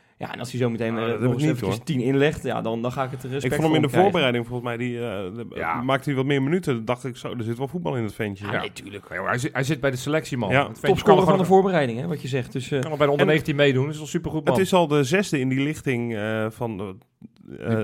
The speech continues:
Speaker 3: inmiddels
Speaker 2: negentien
Speaker 3: in
Speaker 2: een
Speaker 3: de
Speaker 2: jaar
Speaker 3: Eredivisie
Speaker 2: geleden,
Speaker 3: gespeeld heeft, ja.
Speaker 2: die, die nu al minuten heeft gemaakt, hè. Geertruida, Burger, als er kan nu. Bannis. Ehm,
Speaker 3: Ja, ik kijk naar, ja, ja, ik weet het.
Speaker 2: eh, ja, ja, tuurlijk weet je het. Kukçu natuurlijk.
Speaker 1: Summerville.
Speaker 2: En,
Speaker 3: Ja,
Speaker 2: eh, Summerville.
Speaker 3: Summerville. Dan
Speaker 2: Nou,
Speaker 3: niet bij
Speaker 2: dat is
Speaker 3: Feyenoord. Ook grappig, die dan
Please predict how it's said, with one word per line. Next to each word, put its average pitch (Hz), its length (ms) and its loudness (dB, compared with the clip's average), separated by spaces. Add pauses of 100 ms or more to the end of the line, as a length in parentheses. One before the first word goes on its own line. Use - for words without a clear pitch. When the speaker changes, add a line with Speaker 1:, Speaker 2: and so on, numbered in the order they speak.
Speaker 3:
inmiddels 123 200 0
Speaker 2:
negentien 131 260 2
Speaker 3:
in 135 60 4
Speaker 2:
een 131 60 4
Speaker 3:
de 127 60 4
Speaker 2:
jaar 135 120 6 (100)
Speaker 3:
Eredivisie 131 200 2
Speaker 2:
geleden, 151 200 4
Speaker 3:
gespeeld 107 200 -4
heeft, 92 240 -10
ja. 110 260 -6
Speaker 2:
die, 131 380 -2
die 131 160 -2
nu 123 220 0
al 123 120 -2
minuten 180 280 -4
heeft 139 120 -6
gemaakt, 95 260 -6
hè. 143 80 -8
Geertruida, 117 560 -4
Burger, 110 520 -4 (220)
als 113 240 -8
er 113 60 -6
kan 104 240 -4
nu. 95 220 -6 (160)
Bannis. 110 640 -6 (100)
Ehm, 107 1300 -2 (300)
Speaker 3:
Ja, 110 140 -10
ik 127 80 -10
kijk 117 220 -4
naar, 101 100 -6
ja, 95 60 -2
ja, 110 180 -2
ik 113 100 -2
weet 110 180 2
het. 113 140 -2
Speaker 2:
eh, 131 280 4
ja, 113 100 4
ja, 95 240 0
tuurlijk 113 240 -6
weet 98 120 0
je 95 60 -10
het. 85 120 -12
Kukçu 127 320 -2
natuurlijk. 95 440 -2
Speaker 1:
Summerville. 120 480 -2 (140)
Speaker 2:
En, 131 280 0
Speaker 3:
Ja, 127 100 2
Speaker 2:
eh, - 60 -4
Summerville. 143 460 -6
Speaker 3:
Summerville. 95 320 -8 (100)
Dan - 0 -
Speaker 2:
Nou, - 20 -14
Speaker 3:
niet 87 80 -6
bij 98 120 2
Speaker 2:
dat 104 120 0
is - 60 -4
Speaker 3:
Feyenoord. 143 420 -4
Ook 131 160 0
grappig, 139 340 0
die 127 100 -6
dan 127 300 -2